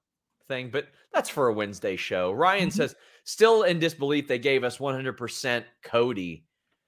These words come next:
Speaker 1: Yeah, and I'm glad. There's no way they were going back to smoke and mirrors. Murph YouTube says, "I hope Tony does something to counter Cody's return.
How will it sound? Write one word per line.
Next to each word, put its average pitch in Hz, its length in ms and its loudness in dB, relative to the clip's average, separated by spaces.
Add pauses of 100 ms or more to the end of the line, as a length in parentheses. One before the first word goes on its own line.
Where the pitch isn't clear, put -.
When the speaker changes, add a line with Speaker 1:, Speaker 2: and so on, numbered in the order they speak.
(300)
Speaker 1:
Yeah, 139 460 2
and 117 120 0
I'm 117 120 0
glad. 104 520 0
There's 156 200 2
no 139 120 2
way 110 140 4
they 98 100 2
were 95 100 -2
going 95 160 -4
back 87 220 -2
to 98 60 -16
smoke 85 280 -10
and 82 120 -14
mirrors. 76 420 -14 (680)
Murph 160 260 0
YouTube 160 320 -6
says, 143 260 2
"I 127 80 6
hope 151 240 0
Tony 139 300 -2
does 131 200 2
something 127 300 -6
to 113 60 -10
counter 139 360 -2
Cody's 135 380 -4
return. 160 540 -6